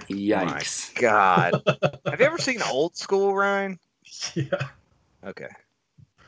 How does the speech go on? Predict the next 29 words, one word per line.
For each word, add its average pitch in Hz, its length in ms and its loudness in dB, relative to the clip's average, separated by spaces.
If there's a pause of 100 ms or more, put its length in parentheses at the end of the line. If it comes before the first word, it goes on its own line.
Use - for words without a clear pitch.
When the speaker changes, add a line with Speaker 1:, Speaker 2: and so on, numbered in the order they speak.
(840)
Speaker 3:
I 151 40 4
mean, 143 180 8
not, 165 240 6
like, 135 240 0
any 143 160 0
time 127 220 -2
close 127 260 -2
when 123 80 -4
it 107 80 -8
came 110 180 -6
out, 117 300 -2 (140)
but 143 220 -10 (1800)
Speaker 1:
He 127 100 6
did 196 160 8
a 180 60 6
voice 139 300 6
for 127 180 2
a 113 60 2
character 147 320 2
on - 80 0
Axe 139 340 -2
Cop, - 460 -2
it - 160 -8
turns 113 260 0
out. 107 140 0
I 123 40 4
loved 117 340 4
Axe 90 260 -4
Cop. - 340 -8